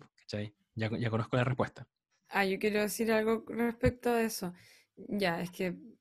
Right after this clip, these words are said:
Speaker 2: voy a tener que confesar algo terrible. Pero como yo no entendía bien, <laughs> yo vi primero el resumen de Te lo resumo así nomás,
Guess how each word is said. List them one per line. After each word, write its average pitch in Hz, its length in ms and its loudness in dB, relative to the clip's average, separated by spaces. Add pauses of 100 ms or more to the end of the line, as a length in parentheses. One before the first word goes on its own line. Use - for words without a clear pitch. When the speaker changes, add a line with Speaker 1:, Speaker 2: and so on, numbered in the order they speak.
(540)
Speaker 2:
voy 196 160 2
a 196 100 2
tener 202 260 0
que 196 100 -10
confesar 196 480 -2
algo 196 220 -2
terrible. 170 440 -6 (840)
Pero 180 260 6
como 180 300 4
yo 196 200 6
no 262 140 6
entendía 247 840 6
bien, 285 520 6
<laughs> - 1200 -10
yo 214 280 6
vi 254 140 6
primero 233 800 6 (480)
el 214 180 6
resumen 254 640 4
de 247 100 4
Te 240 120 6
lo 233 140 8
resumo 226 320 4
así 247 180 2
nomás, 240 460 6